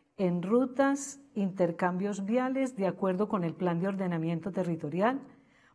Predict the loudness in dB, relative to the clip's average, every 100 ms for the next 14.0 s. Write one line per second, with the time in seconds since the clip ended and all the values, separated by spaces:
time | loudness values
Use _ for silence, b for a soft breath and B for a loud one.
0 | _ 2 4 4 2 2 0 0 0 0
1 | 0 2 -2 -2 0 2 2 -2 -2 -2
2 | 0 -2 -2 2 2 2 -2 2 2 2
3 | 0 -2 -4 B B B B _ -4 4
4 | 6 6 4 2 -4 2 4 4 4 -2
5 | -2 -6 0 0 2 2 2 4 2 2
6 | -2 -4 -6 -2 -2 0 0 0 0 -2
7 | -2 0 0 0 -4 -2 0 0 0 2
8 | 4 4 0 -8 -20 _ 0 2 2 0
9 | -4 -4 -2 -2 -2 -4 -18 -20 b b
10 | b b b b b b b b 4 6
11 | 6 6 4 4 2 2 0 0 2 4
12 | 4 6 6 6 2 0 2 2 2 2
13 | 0 2 2 4 4 2 0 -2 -2